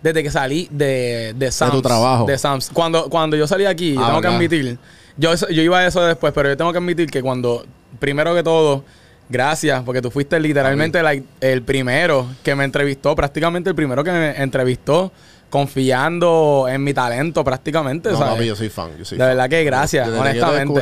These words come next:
Speaker 2: descubrí, yo, ah, yo me, yo me río con co-, yo, este y yo nos enviamos tu contenido cada rato, me de la
Speaker 1: Qué
Speaker 2: risa.
Speaker 1: duro, pues,
Speaker 2: Sí,
Speaker 1: pues,
Speaker 2: sí,
Speaker 1: loco,
Speaker 2: sí,
Speaker 1: tú
Speaker 2: sí.
Speaker 1: fuiste el primero. Y me acuerdo que después de eso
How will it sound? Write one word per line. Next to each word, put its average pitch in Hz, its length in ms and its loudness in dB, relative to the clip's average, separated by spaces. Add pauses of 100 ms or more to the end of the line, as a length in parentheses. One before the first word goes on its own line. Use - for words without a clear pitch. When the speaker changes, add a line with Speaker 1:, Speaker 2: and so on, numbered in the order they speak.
Speaker 2:
descubrí, 110 200 -4 (240)
yo, 104 60 -6
ah, 107 40 -6
yo 104 140 -4
me, 110 160 -4
yo 107 100 -6
me 113 120 -2
río 113 180 -2
con 110 120 -6
co-, 101 140 -8
yo, 113 220 -2
este 120 220 -8
y - 20 -6
yo 143 80 -4
nos 147 100 -2
enviamos 117 320 0
tu 135 120 -2
contenido 120 340 -2
cada 113 120 -2
rato, 87 260 -6
me 78 100 -10
de 82 220 -10
la - 60 -8
Speaker 1:
Qué 147 240 2
Speaker 2:
risa. 156 60 2
Speaker 1:
duro, 156 460 2
pues, 147 180 0
Speaker 2:
Sí, 139 60 -6
Speaker 1:
pues, 151 120 0
Speaker 2:
sí, 151 60 -4
Speaker 1:
loco, 160 240 0
Speaker 2:
sí, 151 60 -6
Speaker 1:
tú - 20 -8
Speaker 2:
sí. 135 60 -8
Speaker 1:
fuiste 151 240 -2
el 180 60 0
primero. 165 400 0
Y 151 60 -2
me 151 100 0
acuerdo 170 240 -2
que 156 220 -2
después 139 360 -2
de 175 340 0
eso 135 300 -2